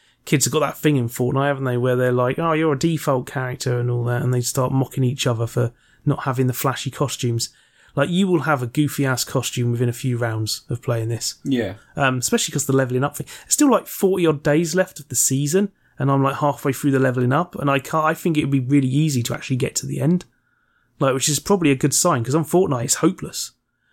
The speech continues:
Speaker 1: And you know how Fortnite has that two-tier thing, where if you're premium, you have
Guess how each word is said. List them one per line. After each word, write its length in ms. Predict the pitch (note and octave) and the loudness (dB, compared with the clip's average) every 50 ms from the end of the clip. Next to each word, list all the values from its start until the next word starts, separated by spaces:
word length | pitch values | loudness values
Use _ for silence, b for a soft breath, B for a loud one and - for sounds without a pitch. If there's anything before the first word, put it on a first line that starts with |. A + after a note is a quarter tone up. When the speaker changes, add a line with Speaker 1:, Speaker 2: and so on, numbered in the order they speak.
| b b b | b b b
Speaker 1:
And 100 | C#3 D3 | 2 4
you 60 | D#3+ | 4
know 60 | E3 | 4
how 80 | E3 D#3+ | 2 0
Fortnite 340 | - - E3+ F3 D#3+ D3+ | 2 2 0 2 2 0
has 160 | C#3 D3+ C#3+ - | 0 0 0 0
that 160 | C#3 - - | 0 -2 -2
two-tier 480 | - - D3+ C#3+ C3 - - E3 D#3+ | 0 2 2 2 2 2 2 2 2
thing, 260 | D#3 - - B2 A#2 A#2 | 2 0 -2 -2 -2 -2
where 80 | A#2 | -4
if 120 | A2+ - - | -4 -2 -2
you're 100 | B2+ A#2 | -2 -2
premium, 560 | - - D3+ D3 D3 C#3 C3+ B2+ B2 A#2+ A#2+ | 0 0 0 2 4 4 4 4 4 4 2
you 140 | A#2+ B2 A#2+ | 2 2 0
have 260 | B2+ B2 A#2 - | -2 -2 -4 -6